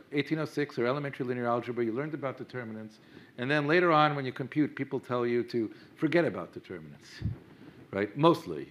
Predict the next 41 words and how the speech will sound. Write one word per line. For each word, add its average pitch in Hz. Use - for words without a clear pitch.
There 208
are 214
times, 87
but 104
mostly. 101
Okay, 120
so 117
that, 180
uh, 110
and 147
the 156
other 262
thing 165
we 147
tell 135
people 123
to 131
do 117
is 107
forget 123
about 113
the 110
characteristic 104
polynomial 92
as 82
well. 98
That's, 101
so, 98
that's 113
not 113
how 107
we 98
calculate 98
eigenvalues 85
either. 90
We 95
don't 110
take -
roots 98
of 92
polynomials. 87